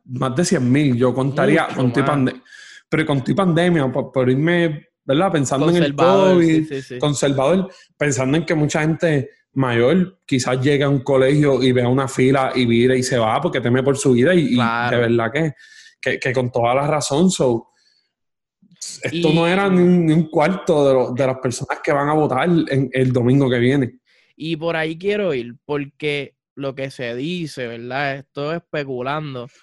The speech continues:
Speaker 2: lo que se dice es que,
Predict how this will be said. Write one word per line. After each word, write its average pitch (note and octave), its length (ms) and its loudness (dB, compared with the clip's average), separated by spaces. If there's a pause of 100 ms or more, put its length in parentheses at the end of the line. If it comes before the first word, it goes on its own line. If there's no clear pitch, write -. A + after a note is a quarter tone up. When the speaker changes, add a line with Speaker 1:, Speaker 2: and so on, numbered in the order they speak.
(220)
Speaker 2:
lo C#3+ 180 -6
que C#3+ 120 -8
se C3+ 180 -8
dice D3 680 -6
es D#3+ 120 -12 (420)
que, C3 920 -6